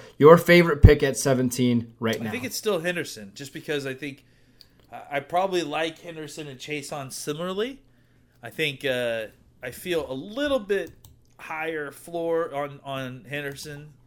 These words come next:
Speaker 2: and I also think that if you talk about draft pick sequencing, again, just to kinda go back
Speaker 1: Mm.
Speaker 2: to that,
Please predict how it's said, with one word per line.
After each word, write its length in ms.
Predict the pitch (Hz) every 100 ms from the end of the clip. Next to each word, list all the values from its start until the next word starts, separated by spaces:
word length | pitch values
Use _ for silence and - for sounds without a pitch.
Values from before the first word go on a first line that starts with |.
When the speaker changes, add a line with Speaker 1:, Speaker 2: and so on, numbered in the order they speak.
| _ -
Speaker 2:
and 300 | 143 143 143
I 120 | 139
also 380 | 143 151 165 143
think 340 | 139 139 131 127
that 240 | 123 120
if 140 | 113 123
you 60 |
talk 280 | 123 135 127
about 360 | - 127 117 - - - - - - _ - _ _ _ -
draft 300 | 120 165 147
pick 180 | - 143
sequencing, 760 | - - 156 135 110 117 98 92 - _ _
again, 520 | 127 123 135 117 104 -
just 160 | 127 -
to 60 |
kinda 180 | 143 135
go 160 | 127 139
back 180 | 127 110
Speaker 1:
Mm. 60 |
Speaker 2:
to 60 | 107
that, 280 | 123 113